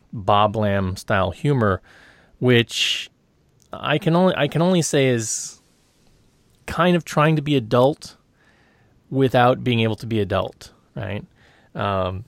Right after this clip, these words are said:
it feels like he wants to play in that realm of, of adult comedy that a lot of Hollywood films do these days. You know, again, the, the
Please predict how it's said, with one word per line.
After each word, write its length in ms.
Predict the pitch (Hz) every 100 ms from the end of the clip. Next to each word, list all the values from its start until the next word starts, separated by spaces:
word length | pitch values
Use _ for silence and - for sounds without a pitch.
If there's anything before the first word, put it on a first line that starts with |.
| _ _ _ _ _ _ -
it 140 | 131
feels 320 | - 151 156 131
like 180 | 123
he 140 | - 135
wants 260 | 120 120 -
to 80 |
play 420 | - - 120 113 110
in 300 | 110 107 104
that 240 | 104 104 - -
realm 440 | 202 117 117 127 117
of, 300 | 107 95 -
of 220 | 113 98
adult 480 | 110 98 113 120 -
comedy 460 | - 110 110 110 104
that 200 | 98 95
a 40 |
lot 220 | 95 101
of 100 | 95
Hollywood 500 | 117 107 131 127 120
films 400 | - 123 113 101
do 240 | - 120 113
these 240 | 110 104
days. 500 | 107 107 104 104 - - _ - - - _ _
You 100 | 113
know, 120 | 104
again, 340 | 104 104 95
the, 260 | 95 113 117
the 400 | 98 107 - 123